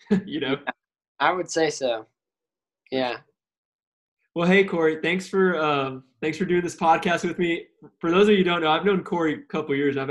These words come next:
Speaker 1: actually never heard probably the majority of that story. I knew he played college golf, but I've never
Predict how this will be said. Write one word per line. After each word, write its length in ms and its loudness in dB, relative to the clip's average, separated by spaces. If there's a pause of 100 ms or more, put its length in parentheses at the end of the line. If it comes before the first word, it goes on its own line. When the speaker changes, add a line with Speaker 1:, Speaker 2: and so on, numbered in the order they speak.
Speaker 1:
actually 240 -6
never 260 -6
heard 360 -6 (880)
probably 260 2
the 80 -2
majority 460 4
of 60 2
that 120 -4
story. 260 2
I 40 2
knew 140 4
he 60 2
played 220 -4
college 340 -4
golf, 360 -4
but 100 -4
I've 140 -4
never 420 -4